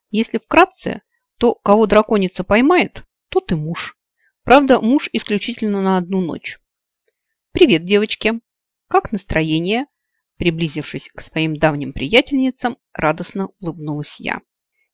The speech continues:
Иногда они, конечно, бывают невыносимы и всё такое, но более жизнерадостных созданий здесь не найти.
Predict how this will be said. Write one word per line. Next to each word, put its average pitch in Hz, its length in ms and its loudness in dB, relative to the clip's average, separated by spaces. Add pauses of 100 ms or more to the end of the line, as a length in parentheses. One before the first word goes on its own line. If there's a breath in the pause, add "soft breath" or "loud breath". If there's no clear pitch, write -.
(300)
Иногда 214 540 4
они, 214 200 2
конечно, 247 420 0
бывают 196 380 0
невыносимы 165 760 0
и - 20 -2
всё - 200 -6
такое, 277 600 0 (560 soft breath)
но 277 300 2
более 190 420 2
жизнерадостных 165 800 -2
созданий 170 720 2
здесь 151 360 -8
не 165 80 -6
найти. - 520 -8